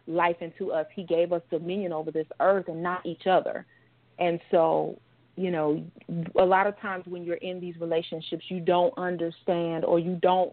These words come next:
remember, um, that aspect of your life, and you don't actually operate as an empowered individual. You feel like you can't even make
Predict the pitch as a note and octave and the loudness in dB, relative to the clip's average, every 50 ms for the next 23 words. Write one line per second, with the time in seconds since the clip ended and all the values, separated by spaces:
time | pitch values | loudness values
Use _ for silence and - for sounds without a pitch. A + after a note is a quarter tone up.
0 | - D#3 E3 F#3+ F#3+ G3 F3+ F3 F#3 G3 G3+ E3+ D3+ D3+ D#3 E3+ - _ _ _ | -6 -8 -6 -4 -2 -2 0 0 2 2 2 2 0 0 0 -2 -4 _ _ _
1 | _ _ _ _ _ _ _ _ - F3 F3 E3+ D#3+ D#3 D#3 D#3+ D#3+ F3 - - | _ _ _ _ _ _ _ _ -4 -4 -2 -2 -2 -4 -4 -6 -8 -12 -16 -16
2 | _ F3 G3 G3+ A3 G#3 F3 F3 F3+ - - E3 D#3+ - D3+ D#3 D#3 D3+ D#3+ D#3+ | _ 2 4 4 6 4 4 2 0 -2 -6 -6 -4 -6 -6 -6 -4 -2 -2 -2
3 | E3+ E3+ - E3+ E3 E3 D#3+ E3+ F3 F#3+ G3 F#3 - _ _ _ _ _ _ - | -4 -4 -8 -10 -10 -6 -6 -6 -6 -6 -8 -10 -14 _ _ _ _ _ _ -4
4 | E3 F#3 - - - C#3 D3+ E3+ E3+ E3 E3 D#3+ D#3+ E3 - _ _ _ _ D#3+ | -4 -4 -6 -10 -12 -8 -8 -6 -4 -4 -4 -4 -6 -8 -10 _ _ _ _ 2
5 | D#3+ F3 F#3 - F3+ D#3+ D#3 D#3 D3+ D3+ D3+ - - _ _ - E3 E3 E3 D#3+ | 4 4 0 -2 -4 -2 -2 0 0 -2 -2 -6 -8 _ _ 0 2 2 2 0
6 | E3 D#3+ D#3+ D#3+ D#3 - - E3 D3+ D3+ D3+ D3+ D3+ D3+ D3+ D#3 D3+ F3+ G#3+ A#3+ | -2 -4 -6 -8 -8 -4 -2 0 0 0 0 -2 -4 -4 -4 -2 2 2 2 2
7 | A3 D3+ C3+ - - - _ _ _ _ _ _ - D#3 F3 F3 E3+ - - F3+ | 0 -4 -8 -10 -12 -16 _ _ _ _ _ _ -10 -8 -8 -8 -8 -2 0 2
8 | D#3+ D#3+ D#3+ D#3 D3+ D#3 - - - D#3+ D#3+ D#3+ D#3+ D#3 D3+ D#3 - - - - | 2 4 2 2 0 -2 -4 -6 -8 -6 -4 -2 -2 -2 -2 -4 -6 -10 -14 -6
9 | D#3+ F#3 G3+ G3+ - - G3 F3+ E3+ E3 - F3+ F3 D#3 E3 D#3+ D#3+ D#3+ D#3 E3+ | -4 -2 -2 -2 0 2 4 4 4 4 2 -2 -2 0 0 0 0 0 0 4
10 | F3+ G#3+ G#3+ - | 4 4 4 2